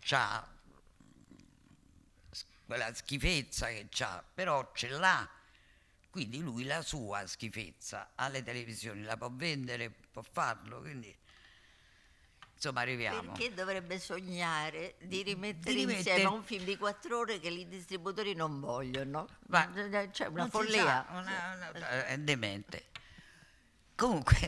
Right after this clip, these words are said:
Speaker 1: <laughs> arriviamo su a fare questo discorso che era improbabile. Balini era un bell'uomo, molto, molto siculo d-, di, di aspetto,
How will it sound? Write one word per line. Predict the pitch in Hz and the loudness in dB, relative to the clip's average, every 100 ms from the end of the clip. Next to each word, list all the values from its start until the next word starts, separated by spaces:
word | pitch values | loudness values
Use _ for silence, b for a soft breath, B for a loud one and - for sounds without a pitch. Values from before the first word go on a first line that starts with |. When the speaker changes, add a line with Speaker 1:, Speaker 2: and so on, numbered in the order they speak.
| - | -2
Speaker 1:
<laughs> | - | 0
arriviamo | 120 170 196 175 120 120 143 | 4 6 4 8 8 8 0
su | 156 156 | -4 -4
a | 104 | -4
fare | - 101 101 | -4 -6 -6
questo | 95 104 - 98 | -6 -8 -6 -6
discorso | 98 92 - 117 101 95 - 82 | -6 -8 -6 -6 -6 -8 -10 -8
che | 82 | -8
era | 87 64 62 | -6 -6 -8
improbabile. | 90 - 110 113 98 78 80 - B B B B - | -10 -8 -4 0 -2 -4 -10 -12 B B B B -8
Balini | 160 175 208 220 196 151 | 2 2 2 -2 -2 -2
era | 135 135 135 | -2 -4 -6
un | 165 180 - 180 196 | -10 -12 -12 -10 -6
bell'uomo, | 214 226 147 107 117 117 120 120 123 - | -6 -4 -4 -2 0 -2 -4 -6 -6 -10
molto, | 151 180 170 - 156 143 131 127 120 120 110 b b b b b - - 113 | -10 -10 -12 -8 -4 -4 -4 -8 -10 -12 -16 b b b b b -20 -20 -16
molto | 113 156 - 139 | -10 -10 -8 -10
siculo | 123 139 120 110 113 110 110 107 101 110 | -8 -10 -12 -12 -12 -8 -8 -10 -14 -16
d-, | 110 113 98 | -14 -12 -14
di, | 98 110 101 92 | -12 -10 -10 -14
di | 98 104 | -12 -12
aspetto, | 98 - 120 107 - - - 104 90 104 | -12 -12 -10 -10 -10 -20 -14 -12 -10 -10